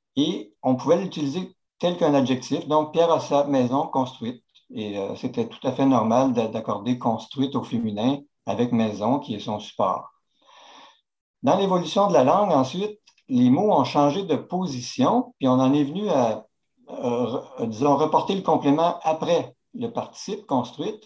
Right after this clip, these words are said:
puis on disait plutôt « Pierre a construit sa maison ». Pierre a construit sa maison ou Pierre a construit sa maison parce que là, l'accord était moins naturel à ce moment-là.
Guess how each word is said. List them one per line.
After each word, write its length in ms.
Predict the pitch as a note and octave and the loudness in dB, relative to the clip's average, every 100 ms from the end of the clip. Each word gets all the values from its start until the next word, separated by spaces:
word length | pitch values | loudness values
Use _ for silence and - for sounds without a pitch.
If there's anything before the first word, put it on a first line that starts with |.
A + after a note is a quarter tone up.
| _ | _
puis 80 | - | -6
on 100 | A#2 | -4
disait 240 | A2+ G#2 C#3+ | -2 -2 -2
plutôt « 300 | C3+ - D#3 | -4 -6 -4
Pierre 220 | E3 F3 | 2 2
a 60 | C3 | 2
construit 600 | D3 C#3 - D3 F#3+ G3 - _ _ | 4 2 0 -6 -6 -6 -12 _ _
sa 160 | - | 0
maison ». 440 | B2 A#2 G#2 G#2 - _ _ _ _ _ _ _ _ _ _ _ | 2 2 0 -6 -8 _ _ _ _ _ _ _ _ _ _ _
Pierre 180 | - C3+ | -4 0
a 60 | B2+ | 2
construit 480 | C3+ C3 - E3+ G3 | 2 2 0 -6 -2
sa 160 | E3+ | 0
maison 600 | D3+ C#3 B2+ E3 A#3 C#4+ _ _ _ _ | 2 2 2 2 0 -6 _ _ _ _
ou 360 | - F3+ G#3+ - - | -8 -6 -8 -14 -2
Pierre 220 | D#3 D#3+ | 0 0
a 60 | |
construit 580 | C#3+ C#3 B2+ - B2+ D#3+ | 2 2 2 -4 -8 -6
sa 160 | - D#3 | 0 2
maison 380 | C#3+ C3 D3+ G#3 | 4 4 2 0
parce 160 | D3+ - | -2 -2
que 80 | |
là, 160 | C3 E3 | 0 2
l'accord 480 | F3 - D#3 E3+ D#3 | 2 2 4 4 0
était 200 | C#3 C3+ | -2 -2
moins 340 | C3+ D#3+ G3 - _ | 0 -2 -4 -8 _
naturel 640 | C#3+ D3+ C#3+ D#3 C#3+ C#3+ | -2 0 0 -2 -2 -2
à 60 | A#2 | -2
ce 120 | - | -4
moment-là. 580 | A#2 A2+ G#2+ G#2+ D#3+ - | -2 -2 -2 -2 -4 -4